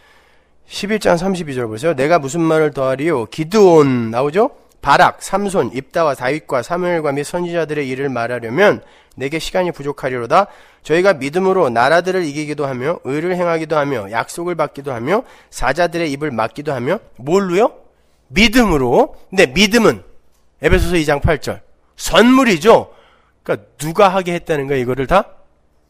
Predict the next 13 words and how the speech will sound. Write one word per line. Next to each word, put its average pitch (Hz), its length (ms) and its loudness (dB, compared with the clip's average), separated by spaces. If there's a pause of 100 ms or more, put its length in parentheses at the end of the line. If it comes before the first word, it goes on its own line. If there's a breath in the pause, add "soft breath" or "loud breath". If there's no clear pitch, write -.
(300)
하나님이 262 680 6
하게 262 400 4
만들었다라는 170 920 2
거예요. 117 540 0 (680 soft breath)
"불의 220 240 4
세력을 214 360 2
멸하기도 180 500 2
하며 170 280 0
칼날을 214 460 0
피하기도 190 440 -2
하며 214 300 6 (560 soft breath)
연약한 262 760 4
가운데서 233 1000 6